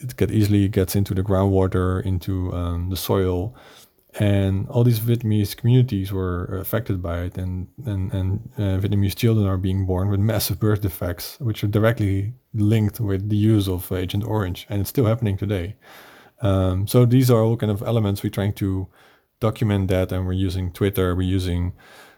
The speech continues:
Instagram, Facebook to collect all these stories from people posting pictures from, uh, conflict areas. We're using satellites to monitor where, what's happening. All this satellite imagery is freely available online, which is, like, a super interesting development. So,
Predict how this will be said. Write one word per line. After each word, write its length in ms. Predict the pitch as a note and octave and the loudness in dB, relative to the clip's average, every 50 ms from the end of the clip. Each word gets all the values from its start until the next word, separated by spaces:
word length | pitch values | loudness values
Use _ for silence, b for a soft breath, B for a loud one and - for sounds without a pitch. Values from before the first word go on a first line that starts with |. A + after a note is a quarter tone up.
| B B - | B B 0
Instagram, 560 | A2+ G#2+ - - A2 G#2+ G2+ G2+ F#2+ F#2+ F#2+ | 0 0 0 0 0 2 2 4 4 2 2
Facebook 540 | - - G2+ G#2 G2+ G2+ G#2 G2 F#2 F#2 - | 0 2 2 2 2 2 0 0 -2 -2 -2
to 100 | - G#2+ | -4 -4
collect 260 | - - G2 G2 G2 G2 | -2 0 0 0 0 0
all 80 | F#2 | 0
these 140 | F#2 F2+ - | 0 -2 -2
stories 280 | - A2 G#2+ G#2+ G2 - | -2 0 2 2 2 2
from 140 | G#2+ F#2+ | 0 -2
people 320 | - - A2+ - - G#2+ G#2 | -2 -2 -4 0 2 0 2
posting 380 | - G#2 G#2 G2 - A2 G2+ | 2 2 0 2 2 0 -2
pictures 460 | - - G#2+ - - - G#2 G2 F#2+ - | 0 0 -2 -2 0 0 0 0 0 -2
from, 440 | - - G2+ G2+ G2+ G2 G2 G#2+ | -2 0 2 2 2 2 0 0
uh, 160 | G2+ G2+ G2 F#2+ | 0 0 0 0
conflict 380 | - - G#2 - - G2 - | 0 0 0 0 0 -2 0
areas. 540 | F#2+ F#2+ F#2+ F#2 F#2 F#2+ F#2 F#2 E2+ - - - | 0 0 0 0 0 0 0 -2 -4 -6 -6 -4
We're 100 | G2 F#2+ | -2 -2
using 220 | F#2+ F2+ G2 G2 | 0 0 -2 -2
satellites 580 | - - A#2 A2 - G2 G2 F#2 F#2 F#2+ - - - | -2 0 -2 0 0 2 2 2 2 2 0 -4 -6
to 260 | - G#2 G2 F#2 F#2+ | -4 -2 0 0 0
monitor 540 | F#2+ F#2+ G2 G#2 G#2+ G2+ - G#2+ G2+ G2 F#2+ | 2 2 2 2 0 0 0 0 0 2 2
where, 280 | F#2+ F#2+ F#2+ F#2+ F#2+ | 0 0 -2 -2 -2
what's 200 | G2+ G2+ G2 - | -4 -4 -4 -2
happening. 680 | - G2+ G2 - G#2 G2 F#2+ F#2 F#2+ F#2+ G2+ A2 A2+ | -2 -2 -2 0 -2 0 0 0 0 0 -2 -4 -4
All 180 | A2 G#2+ G2 F#2+ | -4 -2 -2 0
this 220 | F#2+ G2+ F#2+ F2+ | 2 2 0 0
satellite 680 | - - - - - - - G#2+ G#2 G2 G2 G2 F#2+ G#2 | -2 -6 -6 -8 -8 -4 -4 -2 0 0 0 0 0 0
imagery 440 | G#2+ G#2 G2+ F#2+ - - F#2+ F#2+ | 0 0 0 0 0 -2 -2 0
is 100 | F#2+ F#2+ | -2 -2
freely 300 | - - - A2 A2 G#2+ | -4 -2 -2 0 2 2
available 400 | G2+ G2 G#2 G#2+ G#2+ G2 F#2 F#2+ | 2 4 4 2 2 2 0 0
online, 420 | F2 F2 F2 F#2 G2 G2 G2 G2 G2 | -2 -2 0 0 0 0 0 0 -2
which 140 | G2 G2 G#2 | -2 -2 -4
is, 260 | G2+ G2 - - - | -4 -4 -6 -8 -8
like, 140 | A2 G#2 - | -8 -6 -6
a 60 | - | -6
super 300 | - - C#3 B2+ C3 A2 | -2 0 0 0 2 0
interesting 300 | G#2 G2 - - G2+ G2 | 0 0 0 -2 -2 -2
development. 540 | F#2+ F#2 G2+ G2 F#2 F2 E2+ E2+ F2+ G2+ - | 0 0 0 0 0 -2 -4 -4 -4 -4 -2
So, 360 | - G2+ F2+ F2 F2+ G2 | -2 0 0 0 -2 -4